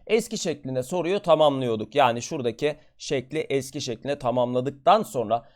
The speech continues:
ikizkenar dik üçgen biçiminde olduğu için biraz yaklaşacağım. C D'nin A B'ye oranını soruyor.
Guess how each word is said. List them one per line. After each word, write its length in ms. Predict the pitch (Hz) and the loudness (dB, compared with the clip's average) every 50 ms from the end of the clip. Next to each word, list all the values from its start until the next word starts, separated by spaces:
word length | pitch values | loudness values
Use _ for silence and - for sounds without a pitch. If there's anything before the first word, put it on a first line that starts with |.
| _ _ | _ _
ikizkenar 880 | - 165 - 226 220 - - 226 208 208 226 240 240 233 208 170 135 127 | -14 -10 -6 -6 -6 -4 -2 0 2 4 6 6 6 6 4 2 -2 -4
dik 160 | 147 143 - | -6 -6 -6
üçgen 420 | 143 - - - - 123 120 120 123 | -8 -12 -4 0 2 2 2 0 -2
biçiminde 440 | 127 - 131 127 123 120 113 110 - - | -6 -6 -6 -6 -6 -4 -4 -4 -2 2
olduğu 360 | 156 165 160 139 123 120 110 | 2 2 2 2 0 -4 -4
için 300 | 117 113 - 180 175 - _ _ _ _ - | -4 -6 -6 -8 -10 -10 _ _ _ _ -4
biraz 320 | - - - 113 110 120 | -4 -4 -4 -8 -10 -10
yaklaşacağım. 680 | 110 98 - _ - 101 98 - - 110 104 104 92 - - _ _ _ _ _ 117 | -10 -12 -14 _ -16 -14 -12 -12 -12 -10 -10 -12 -12 -14 -18 _ _ _ _ _ -8
C 300 | 113 135 127 120 123 107 | -4 -2 -2 -2 -2 -4
D'nin 420 | 117 110 110 127 170 180 160 - _ - | -4 -4 -2 -2 -2 -2 -4 -6 _ -6
A 280 | 107 110 110 104 101 | -2 -2 -2 -2 -2
B'ye 300 | - 113 110 123 151 160 | -2 -2 0 2 2 0
oranını 440 | - - 123 120 110 104 107 117 127 | 0 0 -2 -4 -4 -4 -4 -6 -6
soruyor. 480 | 123 - 113 101 104 110 120 139 151 | -8 -8 -10 -10 -4 2 4 4 4